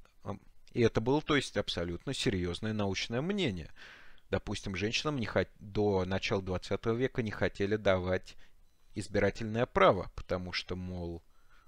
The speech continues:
ну, мужчины сами все порешают и так далее. И, естественно, Советский Союз,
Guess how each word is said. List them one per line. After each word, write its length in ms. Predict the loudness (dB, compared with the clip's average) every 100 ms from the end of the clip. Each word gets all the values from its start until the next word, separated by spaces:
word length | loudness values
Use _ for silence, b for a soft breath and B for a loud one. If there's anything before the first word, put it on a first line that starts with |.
| b -20 -20 -8
ну, 180 | -6
мужчины 540 | -4 -2 0 0 0 -2
сами 320 | 2 2 2
все 240 | -2 -4
порешают 800 | -2 0 2 2 2 0 -2 -14 -18
и 80 | -18
так 260 | -4 -2 2
далее. 340 | 2 2 -2 -16 b b b b b b -6
И, 100 | -2
естественно, 1080 | 0 0 -4 -4 -2 -2 0 -2 0 0 0
Советский 560 | 0 2 2 0 -8
Союз, 680 | -4 -2 0 -2 -4 -8